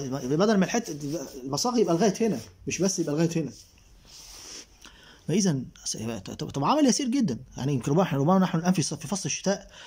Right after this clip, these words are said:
لكن في فصل الصيف يعني، يعني، يعني ه-، الآن يمكن ربما يتعذر ذلك، لكن فصل الصيف الأمر يسير جدا.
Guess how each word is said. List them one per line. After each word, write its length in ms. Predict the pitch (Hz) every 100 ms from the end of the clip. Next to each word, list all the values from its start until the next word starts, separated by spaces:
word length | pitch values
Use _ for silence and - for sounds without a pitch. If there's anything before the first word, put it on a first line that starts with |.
| - - - -
لكن 180 | 156
في 140 | 143 143
فصل 240 | 226 226
الصيف 440 | 196 - 226 - -
يعني، 560 | 131 117 131 123 123 120 -
يعني، 360 | 117 120 120 123
يعني 180 | 123
ه-، 220 | 143 196 147
الآن 220 | 170 226
يمكن 180 | 185 160
ربما 240 | 202 214
يتعذر 420 | 175 160 180 151
ذلك، 420 | 139 175 127 - - - -
لكن 160 | 135 156
فصل 260 | 240 226
الصيف 460 | 202 - 226 - - _ _ - - - - - -
الأمر 280 | 180 220 220
يسير 240 | 196 254
جدا. 300 | 214 233 139